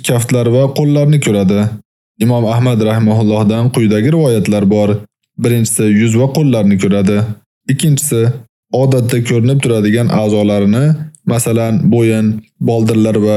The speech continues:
shu kabi joylarni ko'radi. Buni Ibn Qudoma Mughni kitobida, Ibn Qayyum al-Jawziyya Tahzibus Sunan va Hofiz Ibn Hajar Fathul Bori kitoblarida keltirgan.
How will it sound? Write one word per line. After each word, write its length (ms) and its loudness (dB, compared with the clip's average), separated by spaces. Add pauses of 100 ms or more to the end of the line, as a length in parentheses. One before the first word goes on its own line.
shu 200 -2
kabi 240 0
joylarni 480 2
ko'radi. 400 0 (600)
Buni 240 2 (160)
Ibn 180 0 (100)
Qudoma 460 0 (140)
Mughni 400 0
kitobida, 520 0 (460)
Ibn 240 0
Qayyum 300 0
al-Jawziyya 640 0 (140)
Tahzibus 520 0
Sunan 400 -2
va 180 0 (360)
Hofiz 340 -2
Ibn 180 2
Hajar 420 0
Fathul 360 -2
Bori 240 0
kitoblarida 560 0
keltirgan. 580 0